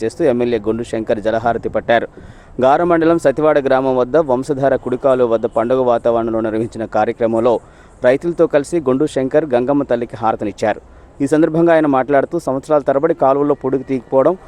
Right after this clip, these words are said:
గుర్రపు డెక్క పేరుకుపోవడంతో శివారు భూములకు సాగునీరు అందని దయనీయ పరిస్థితులు నెలకొన్నాయని అన్నారు. తన విజ్ఞప్తి మేరకు తక్షణమే స్పందించి రాష్ట్ర మంత్రి నిధులు మంజూరు చేయడంతో నియోజకవర్గంలో సాగునీటి కాలువలకు జలకళ వచ్చిందని అన్నారు. రైతులు తమపై పెట్టుకున్న ఆశలు నెరవేర్చి రైతాంగానికి కూటమి ప్రభుత్వం అండగా ఉంటుందని చెప్పారు.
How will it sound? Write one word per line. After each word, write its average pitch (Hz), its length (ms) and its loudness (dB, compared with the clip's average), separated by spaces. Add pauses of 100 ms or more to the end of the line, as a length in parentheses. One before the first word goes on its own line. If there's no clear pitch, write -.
(280)
గుర్రపు 156 240 2
డెక్క 160 180 0
పేరుకుపోవడంతో 135 760 0
శివారు 139 340 0
భూములకు 135 400 -2 (480)
సాగునీరు 170 520 4
అందని 151 360 2
దయనీయ 139 300 4
పరిస్థితులు 143 420 0
నెలకొన్నాయని 131 540 0
అన్నారు. 117 300 2 (140)
తన 117 120 -2
విజ్ఞప్తి 113 380 -4
మేరకు 139 260 2
తక్షణమే 135 400 -2
స్పందించి 127 440 -2
రాష్ట్ర 135 340 0
మంత్రి 127 300 -2
నిధులు 123 260 -2
మంజూరు 120 380 -2
చేయడంతో 117 480 0 (340)
నియోజకవర్గంలో 135 640 2
సాగునీటి 131 480 -2
కాలువలకు 120 440 0
జలకళ 117 400 -2
వచ్చిందని 113 420 -2
అన్నారు. 113 300 0 (340)
రైతులు 143 320 2
తమపై 143 300 0
పెట్టుకున్న 131 380 -2
ఆశలు 127 280 0
నెరవేర్చి 120 420 0
రైతాంగానికి 127 600 0
కూటమి 120 300 -4
ప్రభుత్వం 117 380 -2
అండగా 117 280 0
ఉంటుందని 113 340 -4
చెప్పారు. 113 400 -2